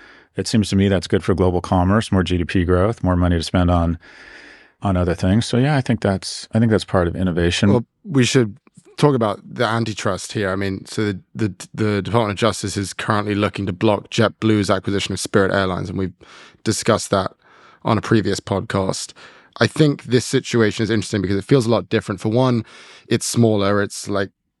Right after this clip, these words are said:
Speaker 2: half the, the price tag of, of the JetBlue acquisition.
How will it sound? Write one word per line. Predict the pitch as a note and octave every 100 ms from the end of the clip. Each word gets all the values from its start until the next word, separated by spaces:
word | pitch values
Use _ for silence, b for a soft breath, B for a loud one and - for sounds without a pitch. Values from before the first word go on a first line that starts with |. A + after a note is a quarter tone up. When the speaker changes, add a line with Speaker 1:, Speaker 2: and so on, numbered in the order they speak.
| -
Speaker 2:
half | - C3 A#2 - -
the, | G#2 F#2+ - -
the | A2
price | - G#2 -
tag | G#2+ F#2+ G2
of, | F2+ F2+ -
of | G2
the | F#2+
JetBlue | F2 G2+ F2+ G#2 F#2
acquisition. | - F2+ F2+ - G2